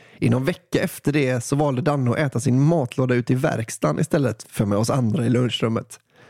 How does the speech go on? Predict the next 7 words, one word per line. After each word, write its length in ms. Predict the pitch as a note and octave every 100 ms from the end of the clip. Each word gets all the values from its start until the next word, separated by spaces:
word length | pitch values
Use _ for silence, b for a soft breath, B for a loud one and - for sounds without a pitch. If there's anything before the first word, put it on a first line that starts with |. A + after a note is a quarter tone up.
| b b
Tiden 400 | - B2+ G#2+ A2+
gick. 480 | A#2 A#2+ - - - b b b b
Stämningen 420 | - F#3 E3 D#3+
var 40 | G3
inte 180 | F#3+
på 100 | C#3+
topp. 500 | F3 - - - _